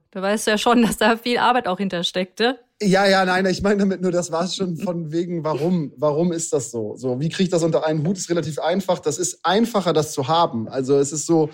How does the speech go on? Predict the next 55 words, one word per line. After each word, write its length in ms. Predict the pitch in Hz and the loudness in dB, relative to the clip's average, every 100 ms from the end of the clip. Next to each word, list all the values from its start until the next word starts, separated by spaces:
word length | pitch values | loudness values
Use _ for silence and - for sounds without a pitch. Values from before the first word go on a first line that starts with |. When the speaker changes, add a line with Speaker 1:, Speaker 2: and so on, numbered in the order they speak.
| - _ | -8 _
Speaker 2:
wenn 100 | 160 | 0
du 60 | 170 | 2
ein 80 | 160 | 2
Unternehmen 420 | 151 160 180 196 | 0 2 2 2
gründest, 420 | 165 170 185 180 | 2 0 0 0
ja, 80 | 143 | -2
dein 120 | 139 | -2
erstes, 520 | 135 165 170 165 175 | -2 -2 -2 -4 -4
dann 140 | 147 147 | -4 -4
hast 180 | 160 | -2
du 60 | 165 | 0
natürlich 300 | 151 156 160 | 0 0 -2
das 160 | 147 - | -2 -2
Problem 340 | 135 143 151 | -2 2 4
mit, 220 | 151 139 - _ _ _ _ - | 2 0 -6 _ _ _ _ -12
okay, 260 | 131 139 | -4 0
welchen 240 | 135 160 143 | 2 0 0
Anwalt, 440 | 135 120 107 104 | 0 2 0 0
welchen 760 | 143 147 151 147 135 123 135 | 0 2 2 2 2 0 -4
Notar, 500 | 147 151 - 117 113 | -2 -2 -2 -2 0
welchen 800 | 135 143 - 151 147 143 139 135 - | -2 -2 -2 0 0 0 0 -2 -6
Steuerberater 600 | - - 151 131 120 123 | -4 2 2 2 -2 -4
und 120 | 117 | -8
so. 120 | 117 120 | -10 -10
Und 180 | 120 127 | -8 -8
ich 100 | - | -8
hab 120 | 185 | -2
dieses 220 | 208 151 | -2 0
ganze 220 | 156 143 | -2 -2
Setup 340 | 139 170 147 147 | -2 -2 -2 -2
halt 160 | 135 | -4
die 40 | 135 | -2
letzten 300 | 147 - 147 | -4 -4 -8
zehn 200 | - 151 | -2 0
Jahre 240 | 143 131 | 0 -2
gebaut, 360 | 120 170 175 - | 0 4 4 2
so 60 | |
dass 220 | 135 131 - | -4 -4 -4
alles 280 | 147 151 151 | -2 0 0
halt 180 | 131 | -4
fertig 300 | 127 180 170 | -2 -2 -2
ist. 180 | 135 120 | -6 -8
Ich 100 | 127 | -8
brauch 160 | - 131 | -6 -4
nur, 300 | 147 147 - | -2 -2 -4
nur 140 | 143 143 | -2 -2
noch 120 | 139 | -2
drei 160 | 139 | -2
Leute 260 | 143 156 165 | 2 2 2
anrufen 320 | 135 135 131 | 0 -2 -4
und 40 | 135 | -4
dann 100 | 139 | -4
ist 160 | 143 | -4
was 140 | 139 123 | -8 -6
fertig. 460 | - 147 120 110 | -2 -4 -4 -14